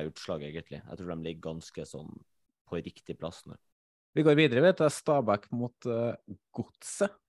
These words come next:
Speaker 2: For det er jo også to lag som ligger litt sånn i ingenmannsland.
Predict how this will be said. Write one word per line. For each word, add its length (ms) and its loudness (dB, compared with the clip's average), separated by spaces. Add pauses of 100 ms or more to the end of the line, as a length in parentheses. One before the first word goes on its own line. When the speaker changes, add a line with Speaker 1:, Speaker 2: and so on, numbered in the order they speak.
(220)
Speaker 2:
For 80 -2
det 80 0
er 60 2
jo 100 4
også 480 2 (140)
to 200 -2
lag 300 4
som 160 -2
ligger 240 -2
litt 240 -4
sånn 160 0
i 80 -2
ingenmannsland. 640 -2